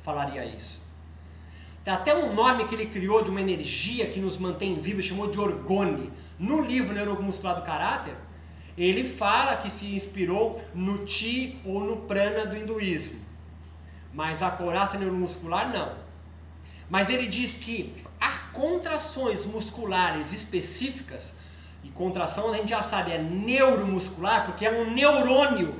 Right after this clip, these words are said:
que inerva o músculo, e nervo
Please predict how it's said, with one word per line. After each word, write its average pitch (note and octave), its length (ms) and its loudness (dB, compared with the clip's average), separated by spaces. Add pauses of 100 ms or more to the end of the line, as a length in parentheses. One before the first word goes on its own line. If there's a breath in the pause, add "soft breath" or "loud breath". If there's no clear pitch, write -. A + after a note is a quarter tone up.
(280 loud breath)
que B3+ 300 0
inerva B3 640 8
o F#3 80 2
músculo, A#3 560 0 (300 loud breath)
e A3+ 120 -2
nervo B3+ 600 6